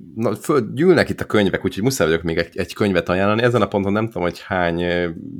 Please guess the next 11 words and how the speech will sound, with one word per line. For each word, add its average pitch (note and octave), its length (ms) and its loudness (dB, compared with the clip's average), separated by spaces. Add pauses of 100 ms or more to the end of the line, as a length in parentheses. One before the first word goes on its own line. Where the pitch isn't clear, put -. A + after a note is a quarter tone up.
(120)
családos E2+ 800 0
anyuka, F2+ 420 -4
apuka F2 400 -4 (140)
hallgat F2 600 -4
minket, F#2 640 -6
de F2 480 -2 (140)
van A2 200 -2
egy E2 420 -6 (100)
olyan F2+ 360 -2
kötet, F2 420 -4
ami F2 340 -4